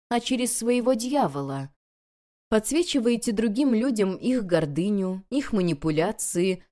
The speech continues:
их внутренние сомнения и страхи. И делаете это не очень экологично.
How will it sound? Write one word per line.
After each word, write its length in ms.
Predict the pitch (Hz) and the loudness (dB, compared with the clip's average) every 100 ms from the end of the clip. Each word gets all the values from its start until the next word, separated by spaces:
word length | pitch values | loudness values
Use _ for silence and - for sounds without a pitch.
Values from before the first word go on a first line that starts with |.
| _ _ | _ _
их 220 | 302 - | -2 0
внутренние 680 | 214 214 240 247 240 233 233 | 0 0 0 0 2 2 2
сомнения 840 | 214 190 175 156 151 160 170 208 - | 2 0 2 0 0 0 -2 -4 -6
и 100 | 285 | -8
страхи. 800 | - - 143 139 - 139 135 _ _ _ _ _ - | -6 -6 -6 -8 -10 -10 -10 _ _ _ _ _ -2
И 100 | 220 | 0
делаете 640 | 156 220 233 170 - 175 | 2 2 4 2 2 4
это 420 | 170 170 196 196 | 2 4 0 0
не 280 | - 269 277 | 0 2 4
очень 360 | 180 156 175 170 | 4 2 0 0
экологично. 920 | - 180 180 165 135 - - 139 139 | 2 2 2 0 -6 -6 -6 -6 -8